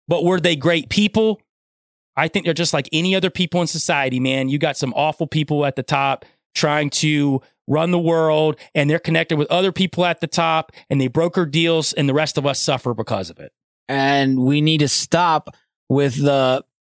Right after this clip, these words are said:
Speaker 2: pushing people into these camps, whether it's race, ethnicity, theories, no matter what it is, critically think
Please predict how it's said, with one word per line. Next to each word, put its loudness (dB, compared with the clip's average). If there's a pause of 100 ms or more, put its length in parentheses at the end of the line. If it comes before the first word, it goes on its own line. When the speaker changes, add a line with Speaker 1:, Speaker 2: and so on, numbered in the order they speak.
(320)
Speaker 2:
pushing 2
people 2
into 0
these 0
camps, -2 (400)
whether 2
it's 0
race, 2
ethnicity, 2 (340)
theories, 2 (320)
no 2
matter 2
what 2
it 2
is, 2 (640)
critically 2
think 0